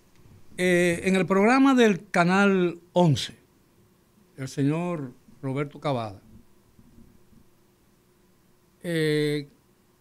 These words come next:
que no es periodista. Roberto Cavada no tiene la formación de periodista y ni siquiera era un comunicador. Cuando el C D N, donde él comenzó, que acababa de llegar de Cuba, él lo que era casi un tramoya en C D N.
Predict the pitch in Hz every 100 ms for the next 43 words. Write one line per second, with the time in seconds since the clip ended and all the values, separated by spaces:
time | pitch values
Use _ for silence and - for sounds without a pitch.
0 | _ _ 185 233 254 240 214 233 - 135
1 | 127 147 165 180 175 180 180 165 156 165
2 | 165 151 147 131 123 143 143 127 123 120
3 | 165 - 110 113 - 127 131 139 139 170
4 | 165 165 156 147 147 135 127 170 160 131
5 | 123 123 127 123 120 117 _ _ _ _
6 | _ _ _ 139 - 160 170 180 190 160
7 | 135 127 143 147 160 151 - 147 135 _
8 | _ _ _ 127 123 127 131 143 147 147
9 | 143 147 147 151 135 127 - _ _ _
10 | _ _ _ _ _ 147 151 156 156 156
11 | 156 151 151 160 147 131 117 139 175 113
12 | 110 _ 123 120 - 135 117 135 156